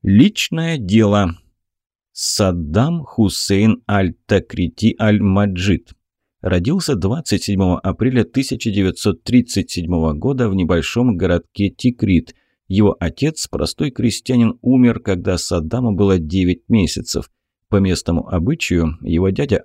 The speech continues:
Аль-Хадж Ибрагим, армейский офицер, боровшийся против британского господства в Ираке, женился на вдове брата и взял сироту в свою семью – в которой было много детей и мало достатка.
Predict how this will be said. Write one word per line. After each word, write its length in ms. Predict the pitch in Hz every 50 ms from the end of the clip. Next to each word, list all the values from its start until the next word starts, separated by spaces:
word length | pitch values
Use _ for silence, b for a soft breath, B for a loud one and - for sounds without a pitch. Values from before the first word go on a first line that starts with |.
| _ 101
Аль-Хадж 600 | 95 92 87 82 - - 101 90 82 - - -
Ибрагим, 680 | - - 104 80 95 90 80 82 92 123 143 147 131 b b b b b b
армейский 680 | 98 107 113 110 113 120 123 117 101 - - - 101
офицер, 560 | 98 - - 104 - - - - 117 113 107
боровшийся 680 | 82 - 117 101 107 107 95 - - 101 - - 104
против 380 | - - 101 95 - 98 95 87
британского 640 | 85 92 92 - - 104 101 92 - - - 95 90
господства 680 | 82 95 87 - - - - 101 85 - - - 90
в 140 | 82 76 76
Ираке, 420 | 90 113 139 127 - 139 127 123 b b b b b _
женился 580 | 104 90 107 120 131 170 185 185 160 - - 127
на 200 | 113 104 101 95
вдове 280 | 85 101 95 92 87
брата 380 | 78 73 90 127 156 156 - 143
и 160 | - - 135
взял 320 | 127 127 139 170 185 180 165
сироту 560 | - - 104 95 90 - - - 135 143 139
в 60 | 131
свою 280 | - - 120 120 123 117
семью – 560 | - - 131 131 120 104 107 113 117 107 b b b b b
в 100 | _ -
которой 440 | _ - 107 98 - - 101 101 95
было 260 | 85 98 92 92 92
много 400 | 90 98 104 107 98 82 - 87
детей 560 | 69 78 80 - - _ - 139 143 143 - -
и 120 | 131 120 113
мало 400 | 107 101 101 95 90 87 87 80
достатка. 880 | 78 76 95 98 98 - - - 120 98 73 - - - - -